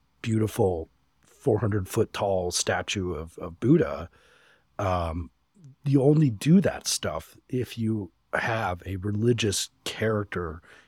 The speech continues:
and motivation to your belief system. That does not make it wrong, though. And I think the thing that,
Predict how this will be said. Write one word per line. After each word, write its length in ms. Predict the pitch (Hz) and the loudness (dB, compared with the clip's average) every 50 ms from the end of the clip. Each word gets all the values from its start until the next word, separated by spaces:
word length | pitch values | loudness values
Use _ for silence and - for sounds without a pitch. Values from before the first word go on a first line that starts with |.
| _ _ - | _ _ -4
and 200 | 110 107 104 104 | -2 0 0 0
motivation 640 | 104 104 98 92 87 92 92 92 - - 98 90 82 | 0 0 0 -2 -2 -2 -2 -2 -2 -2 -2 -4 -4
to 100 | - 80 | -6 -6
your 120 | 73 87 | -6 -8
belief 300 | - - 90 110 135 123 | -6 -4 0 0 0 0
system. 360 | - 90 78 - - - - _ _ _ _ _ _ _ _ _ _ _ - | 0 -4 -6 -6 -8 -10 -16 _ _ _ _ _ _ _ _ _ _ _ -4
That 380 | 113 123 156 180 220 220 - | 4 8 10 10 10 8 6
does 180 | - 175 143 120 | 4 4 4 4
not 240 | 135 139 135 - - | 4 4 4 4 4
make 300 | 107 123 123 120 - 120 | 2 0 0 0 0 -2
it 80 | 107 - | -4 -4
wrong, 520 | 92 90 95 113 139 139 123 92 85 80 - _ | -6 -6 -2 2 2 2 2 0 -2 -8 -14 _
though. 300 | - - - - - - _ _ _ _ _ _ _ _ _ _ _ _ _ _ _ _ _ _ - | -20 -20 -20 -20 -20 -20 _ _ _ _ _ _ _ _ _ _ _ _ _ _ _ _ _ _ 2
And 120 | 127 127 | 4 6
I 80 | 131 123 | 6 6
think 240 | - 165 170 160 - | 8 6 6 6 4
the 80 | 139 | 0
thing 300 | 117 - - 147 151 147 | -2 2 2 4 4 4
that, 140 | 127 113 98 | 2 0 -2